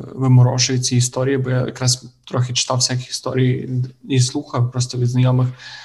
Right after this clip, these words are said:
людей, які зараз приїжджали, тікали в Польщу, ще щось. І так стрьомно слухати. Типу, та, є люди, які просто, знаєш, зібрали валізу,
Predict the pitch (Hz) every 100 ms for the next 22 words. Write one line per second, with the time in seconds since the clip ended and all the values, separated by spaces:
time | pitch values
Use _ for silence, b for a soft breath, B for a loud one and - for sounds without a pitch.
0 | B 127 123 123 127 123 120 120 - 127
1 | 123 120 131 127 - 127 127 127 139 131
2 | - - 143 165 135 - B B B B
3 | B 127 127 - 135 131 147 127 - 127
4 | 147 123 123 127 139 131 139 170 170 143
5 | 131 127 131 131 143 135 127 123 123 127
6 | 185 180 185